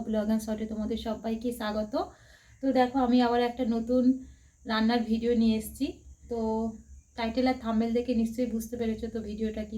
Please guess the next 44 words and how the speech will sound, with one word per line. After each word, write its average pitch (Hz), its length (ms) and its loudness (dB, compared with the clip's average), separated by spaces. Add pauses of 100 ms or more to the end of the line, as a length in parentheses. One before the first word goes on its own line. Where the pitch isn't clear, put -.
তবু 214 180 -6 (100)
বলে 208 240 -8
দিই। 294 120 -2 (380)
তো 233 60 -6 (120)
আজকের 240 380 -2
হচ্ছে 233 260 -2
কি 247 120 2
পঁচিশে 226 300 0 (100)
ডিসেম্বর, 233 420 2 (440)
তো - 60 -16 (100)
ওই 220 120 4
জন্য 226 160 4 (160)
সেই 240 160 4 (100)
উপলক্ষে 233 500 -2 (460)
আর 208 80 0 (100)
আরও 214 200 2
একটা 254 220 -2
স্পেশাল 240 320 -2 (140)
দিন 220 120 2 (100)
আছে। - 200 0 (140)
তো - 60 -10 (160)
আজকে - 260 -2
আমার 233 220 4
বরের 226 320 4
জন্মদিন। 240 500 4 (400)
তো 247 60 2 (120)
যাই 214 220 6
হোক, 370 140 2 (640)
তো 254 60 0 (280)
একই 277 240 0
দিনে, 311 260 2
তো 339 120 -4
ওই 269 80 8
জন্য 269 140 8 (100)
ভাবলাম 247 320 6
আজকে 254 220 -2
একটু 285 140 -4 (120)
কেক 254 180 4 (100)
বানাই। 262 280 4 (380)
তো 254 40 -6 (100)
দেখো, 240 300 -4
ওই 254 100 6
জন্য 254 140 8 (140)
কেক 254 140 4